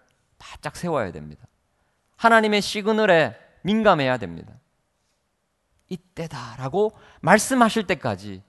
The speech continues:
우리는 지혜롭게 기다려야 됩니다. 하나님이 말씀하시기 전에 움직여서도 안 되고, 하나님이 말씀하셨는데도 가만히 있어서도 안 됩니다.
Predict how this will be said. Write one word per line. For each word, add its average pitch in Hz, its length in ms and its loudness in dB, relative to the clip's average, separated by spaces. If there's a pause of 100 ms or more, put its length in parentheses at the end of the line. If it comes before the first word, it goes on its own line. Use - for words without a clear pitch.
(320)
우리는 92 320 -12
지혜롭게 107 720 -6 (120)
기다려야 117 460 -4
됩니다. 73 380 -18 (420)
하나님이 226 360 6
말씀하시기 214 720 4
전에 214 160 2
움직여서도 190 640 2
안 170 160 4
되고, 220 340 2 (760)
하나님이 277 440 8
말씀하셨는데도 233 1080 4 (920)
가만히 123 400 -2
있어서도 117 560 -8 (400)
안 95 200 -14
됩니다. 95 320 -12